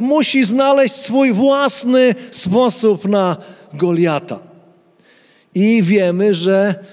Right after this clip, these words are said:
że dokładnie tak się stało, że znalazł go. To ważna lekcja dla każdego, kto ma Goliata do pokonania.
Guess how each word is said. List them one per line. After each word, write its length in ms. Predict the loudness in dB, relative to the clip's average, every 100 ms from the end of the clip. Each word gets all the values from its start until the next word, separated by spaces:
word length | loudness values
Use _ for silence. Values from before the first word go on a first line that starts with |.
| -20 -20 _
że 160 | -4 -2
dokładnie 580 | -2 -4 -6 -4 -4 -4
tak 180 | -6
się 160 | -4 -4
stało, 380 | -4 -2 0 2
że 180 | 0 -2 -10 -18
znalazł 920 | -10 -2 -2 -2 -2 -2 -2 -4 -8
go. 300 | -8 -8 -8 -18 _ _ _ _ _ _ _ -20 _ _ _ _ -20 -6
To 100 | -2
ważna 340 | 0 0 0
lekcja 500 | 0 0 -4 -4 -2
dla 180 | -2 -2
każdego, 800 | -2 -4 -2 -2 0 0 0 -4 -10 -20 -20 -20
kto 220 | -8 -4 -2
ma 280 | -2 -4 -10 -20 -20 -20 _
Goliata 680 | -2 0 2 0 -2 -4 -8
do 420 | -6 -6 -6 -8 -14 _ _ _
pokonania. 800 | -14 -12 -14 -10 -6 -4 -6 -8